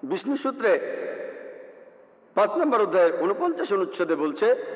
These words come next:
যদি কেউ শূকরের মাংস বিক্রি করে তার শাস্তি হবে, তার একটা হাত এবং পা কেটে ফেলা হবে। এমন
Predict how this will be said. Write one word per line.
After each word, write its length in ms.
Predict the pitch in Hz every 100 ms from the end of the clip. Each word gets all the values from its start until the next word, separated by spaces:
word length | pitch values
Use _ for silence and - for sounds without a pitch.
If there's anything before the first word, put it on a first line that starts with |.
| -
যদি 220 | 233 320
কেউ 160 | - 640
শূকরের 360 | - 277 247
মাংস 220 | 233 202 208
বিক্রি 260 | 214 240
করে 220 | 226 247
তার 160 | 247 226
শাস্তি 360 | 190 208 - 285
হবে, 340 | 269 294 320 - - - 214
তার 140 | 214
একটা 220 | 220 196
হাত 320 | 156 254 339
এবং 200 | - 269 240
পা 180 | 240 214 -
কেটে 200 | 247 403
ফেলা 260 | 269 233
হবে। 220 | 175 151 - - - - - - - - - - - - -
এমন 340 | - 185 247